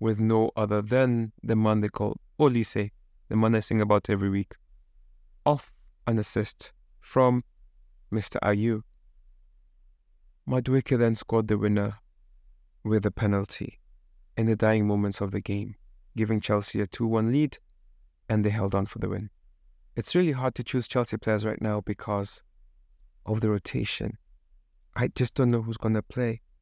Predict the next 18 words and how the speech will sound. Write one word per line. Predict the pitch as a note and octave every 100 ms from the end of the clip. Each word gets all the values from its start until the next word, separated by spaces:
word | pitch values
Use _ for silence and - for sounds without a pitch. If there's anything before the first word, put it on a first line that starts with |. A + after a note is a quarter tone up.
| _ _ _ _ _ _ _ _ _ _ _ _ _ -
Gusto | D3+ C3 - A2
had | G#2+ A2
the | G#2+
three | -
bonus | A2 G#2+ G#2 G2+
points, | - A2+ B2 -
well | A2 G#2+ G#2+
deserved. | G2+ A2 B2+ - _ _ _ - _ _
Olise | A2+ A#2 A#2 -
had | A2 G#2 F#2+
two. | - A#2 E3 - _ _ _ _ _ _ _ _ -
Madueke | A2+ A2 A2 A2+ - A#2 -
and | A2 G#2+
Mudryk | A2 - G#2 - - _ -
had | - G#2+
one. | G#2 G#2 - _ _ _ _ _ _ _ - _ - _ _ -
Everton | B2+ C#3 - C#3 A#2+ G#2+
one, | A2+ D3 D3 C#3